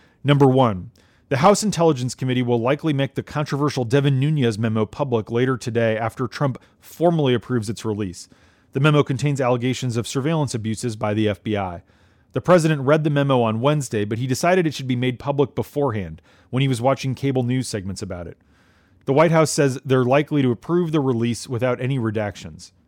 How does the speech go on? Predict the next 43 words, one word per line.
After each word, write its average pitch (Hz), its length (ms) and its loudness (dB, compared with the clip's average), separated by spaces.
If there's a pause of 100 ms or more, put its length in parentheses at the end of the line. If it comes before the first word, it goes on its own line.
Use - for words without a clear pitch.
(540)
The 156 100 -4
possibility 165 640 4
that 135 160 -2
this 135 160 -2
isn't 147 280 -4
gonna 123 180 2
live 120 180 2
up 131 140 2
to 120 80 -6
expectations, 110 760 -6
though, 107 140 -2
has 104 100 -4
become 117 380 -4 (180)
a 127 80 -4
growing 139 460 4
fear 131 320 -2
inside 120 360 -2
the 113 80 0
West 107 280 0
Wing. 98 260 -8 (460)
Sources 165 480 2
in 170 120 0
the 185 80 2
administration 143 680 -2
who've 110 100 -4
been 113 220 -4
briefed 147 420 -2
on 120 80 -6
the 113 80 -2
contents 139 400 -6
of 123 80 -10
the 120 60 -4
memo 110 380 -2 (280)
expect 131 460 -4
that 135 80 0
it 127 80 -6
will 123 80 -2
be 127 140 -2
underwhelming 120 720 0
after 104 320 -6 (180)
all 120 160 2
the 101 100 -2
hype. 90 260 -6